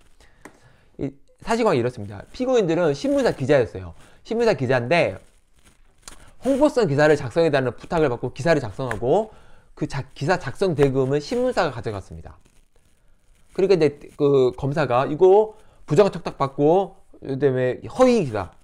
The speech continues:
그러니까 사-, 실제 취재한 기사가 아니라 홍보 기사인데 실제 취재한 기사처럼 해서 신문사한테 돈 붙으니까 이거 배임 수재다 이렇게 이제 기소를 한 거죠. 근데 원심이 이제 무죄를 한 겁니다. 이유는 뭐냐?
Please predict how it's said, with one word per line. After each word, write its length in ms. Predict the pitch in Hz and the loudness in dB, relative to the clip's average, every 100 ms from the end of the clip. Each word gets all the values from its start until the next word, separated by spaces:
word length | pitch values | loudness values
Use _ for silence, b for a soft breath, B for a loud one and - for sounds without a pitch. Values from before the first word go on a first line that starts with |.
| - - - - - | -20 -20 -20 -16 -6
그러니까 220 | 127 117 | -6 -6
사-, 180 | - - - | -14 -14 -16
실제 460 | - 262 277 269 - | -8 -2 0 0 -2
취재한 280 | - 277 220 | -4 0 0
기사가 260 | 135 165 120 | 2 0 0
아니라 200 | 123 123 | -2 -6
홍보 360 | 262 277 277 | -4 -2 -2
기사인데 520 | 156 139 120 110 127 - b | 0 -2 -2 -2 -4 -8 b
실제 220 | - 202 185 | -4 -4 -2
취재한 280 | 233 233 | -2 -2
기사처럼 580 | 143 139 135 127 123 127 | -2 -4 -4 -4 -4 -4
해서 420 | 165 190 170 214 B B B | -6 -2 0 0 B B B
신문사한테 1040 | 240 240 233 180 151 135 - - 131 131 | -4 -2 0 0 0 -4 -12 -12 -8 -6
돈 160 | 175 170 | -2 -2
붙으니까 400 | 147 143 120 135 | -2 -4 -4 -4
이거 260 | 123 139 | 0 -2
배임 240 | 143 151 160 | 0 0 0
수재다 540 | 139 135 127 139 - | 0 0 4 4 2
이렇게 280 | 120 135 117 - - - | -4 -4 -6 -8 -14 -16
이제 280 | - 110 101 - | -12 -8 -8 -8
기소를 300 | 135 156 123 | -4 -2 -2
한 80 | |
거죠. 420 | 123 104 101 156 - b b b b b | -6 -8 -8 -10 -14 b b b b b
근데 420 | 196 190 226 240 - - - - | -2 4 4 2 -10 -20 -20 -6
원심이 360 | 135 151 175 127 | -4 -2 -2 -2
이제 80 | |
무죄를 320 | 107 123 175 131 | -4 2 2 2
한 80 | |
겁니다. 240 | 107 92 92 | -6 -12 -10
이유는 360 | 131 180 175 107 | -6 -4 -4 -6
뭐냐? 320 | 104 101 | -8 -10